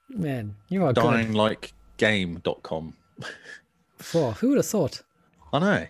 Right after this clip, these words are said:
Speaker 2: It's crazy. Internet and stuff.
Speaker 1: It looks very cool. It looks quite like Doom meets swords.
Speaker 2: Yeah, it's medieval Doom, do you think? That's what it would be. Like Hexen,
Speaker 1: Yeah.
Speaker 2: was it Hexen back in the day or something?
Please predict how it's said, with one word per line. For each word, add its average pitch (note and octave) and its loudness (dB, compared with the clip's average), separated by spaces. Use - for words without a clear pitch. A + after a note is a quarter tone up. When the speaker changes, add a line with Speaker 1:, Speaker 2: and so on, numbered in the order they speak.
Speaker 2:
It's - -20
crazy. - -6
Internet - -10
and - -14
stuff. - -12
Speaker 1:
It F3 0
looks - 0
very E3 4
cool. C3 0
It D3 -4
looks D#3+ 0
quite - -2
like D3+ 0
Doom E3 2
meets - 0
swords. C3+ 0
Speaker 2:
Yeah, C3 6
it's G2 -2
medieval G#2+ 2
Doom, G2 2
do E2+ -4
you D#2+ -4
think? - -10
That's - -8
what F2 -4
it - -4
would E2 -10
be. E2 -4
Like B2+ 4
Hexen, C3+ 0
Speaker 1:
Yeah. F2+ -4
Speaker 2:
was F#2 -2
it A2+ -2
Hexen - -2
back C3+ -2
in C#3+ -4
the C3+ -4
day E3 -4
or D3 -8
something? - -10